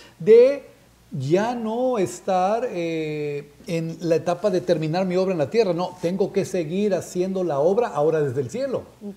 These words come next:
Speaker 2: con la misma gloria que tenía
Speaker 1: Ay, qué
Speaker 2: antes.
Speaker 1: hermoso.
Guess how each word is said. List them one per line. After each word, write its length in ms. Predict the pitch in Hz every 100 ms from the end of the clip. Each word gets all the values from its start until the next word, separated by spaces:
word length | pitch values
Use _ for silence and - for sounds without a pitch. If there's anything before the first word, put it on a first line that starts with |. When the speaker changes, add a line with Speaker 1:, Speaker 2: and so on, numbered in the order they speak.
| -
Speaker 2:
con 220 | 185 175
la 100 | 165
misma 540 | 170 175 196 208 202 185
gloria 380 | 175 170 170 180
que 260 | - -
tenía 380 | 170 180 180 170 - - -
Speaker 1:
Ay, 480 | 185 185 220 262 294
qué 100 | - 196
Speaker 2:
antes. 220 | 180 208
Speaker 1:
hermoso. 520 | - 262 - - -